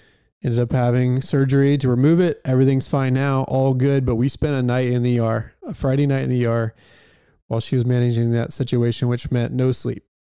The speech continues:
on a Friday. It also meant no long run on that Saturday morning, which I had planned.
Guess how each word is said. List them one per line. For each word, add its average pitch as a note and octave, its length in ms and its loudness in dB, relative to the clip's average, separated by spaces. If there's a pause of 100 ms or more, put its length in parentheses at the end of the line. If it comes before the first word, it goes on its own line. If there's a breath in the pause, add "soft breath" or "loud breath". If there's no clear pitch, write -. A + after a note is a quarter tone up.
(160)
on A#2 140 0
a G#2+ 40 0
Friday. A#2+ 280 -2
It A2+ 80 -2
also A#2 260 -4
meant A#2 260 -4
no B2+ 180 0
long A#2+ 260 0
run A2+ 180 0
on A2 140 -2
that A2+ 180 -4
Saturday A2+ 280 -2
morning, A#2 300 -2
which A#2 160 -4
I A#2 80 -2
had A2+ 120 -4
planned. C3+ 440 -4